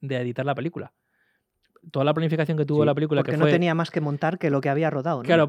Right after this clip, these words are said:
Speaker 1: y porque tenía un problema añadido, que es la película que utilizó, que fue con, gracias a esa película que no sé si consiguió en Kodak,
Speaker 2: Era Kodak, al final
Speaker 1: de
Speaker 2: la consiguió
Speaker 1: cuarenta
Speaker 2: Kodak,
Speaker 1: ASA,
Speaker 2: pero
Speaker 1: creo
Speaker 2: tenía,
Speaker 1: que era.
Speaker 2: tenía muy poquito.
Speaker 1: Claro, que, que, que, que compró toda la que quedaba, pero era,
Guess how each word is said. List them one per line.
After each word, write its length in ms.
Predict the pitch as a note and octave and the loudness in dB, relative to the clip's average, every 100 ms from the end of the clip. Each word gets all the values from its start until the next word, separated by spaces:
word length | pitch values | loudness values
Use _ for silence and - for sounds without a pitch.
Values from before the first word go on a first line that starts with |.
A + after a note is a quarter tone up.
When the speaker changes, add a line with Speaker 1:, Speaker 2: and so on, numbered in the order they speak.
| D#3+ | 2
Speaker 1:
y 120 | D3 | -2
porque 180 | D3 C#3 | -2 -2
tenía 160 | C#3 E3+ | -2 -2
un 100 | E3+ | 0
problema 640 | F3+ F3+ F3+ E3+ D#3+ D#3 D3+ | 0 2 2 2 0 0 0
añadido, 380 | D3 D3 E3 F3 D3+ | 0 0 2 2 0
que 100 | D#3 | -2
es 120 | E3 - | -4 -2
la 140 | C#3+ | -4
película 280 | C3+ D3+ D#3 | -2 -2 0
que 60 | |
utilizó, 420 | D#3 D3 C#3 E3+ - _ _ _ | 0 -2 -2 -2 -4 _ _ _
que 120 | - C3 | -16 -10
fue 160 | C#3 | -8
con, 100 | D3+ | -6
gracias 720 | D3+ D3 C#3+ C#3+ C#3 C#3 C#3 | -4 -6 -6 -8 -6 -6 -4
a 20 | D3+ | -4
esa 100 | C#3+ | -6
película 320 | C#3+ D3 C#3 | -4 -4 -4
que 80 | C#3 | -6
no 100 | C3+ | -10
sé 80 | C3+ | -10
si 40 | |
consiguió 280 | C#3 C3+ B2+ | -10 -10 -10
en 60 | B2 | -4
Kodak, 340 | D#3+ E3 F#3 | -2 -2 -2
Speaker 2:
Era 240 | B2 B2 | -2 -2
Kodak, 340 | - B2+ G#2+ A2+ | -2 -2 -2 -4
al 60 | |
final 140 | C3 C3+ | -4 -2
Speaker 1:
de 60 | |
Speaker 2:
la 60 | C3 | 0
consiguió 120 | A#2+ | 0
Speaker 1:
cuarenta 260 | D3 D#3 E3+ D#3 | 0 2 2 4
Speaker 2:
Kodak, 80 | F3 | 2
Speaker 1:
ASA, 140 | F3 | 2
Speaker 2:
pero 80 | D#3+ | 2
Speaker 1:
creo 120 | D#3 D#3 | 2 2
Speaker 2:
tenía, 80 | |
Speaker 1:
que 40 | F3 | 2
era. 100 | F3+ | 2
Speaker 2:
tenía 140 | B2 | -2
muy 120 | B2+ B2 | -2 -4
poquito. 720 | G#2+ B2 A2+ G#2 G2+ F#2 F2 - | -6 -6 -4 -4 -4 -6 -10 -4
Speaker 1:
Claro, 180 | D#3 D#3 | 0 0
que, 100 | C#3+ - D3 | -2 -8 -10
que, 220 | D3 C#3+ C3 | -8 -6 -8
que, 100 | - - D#3 | -12 -14 -8
que 240 | D3 C#3 | -6 -6
compró 260 | C3+ C3+ E3+ | -6 -2 -2
toda 160 | F3+ F#3 | 0 0
la 60 | |
que 60 | F3+ | 0
quedaba, 280 | F3+ F#3 F#3+ | 0 0 -2
pero 240 | D3 C3 | -2 -2
era, 140 | C3+ | -4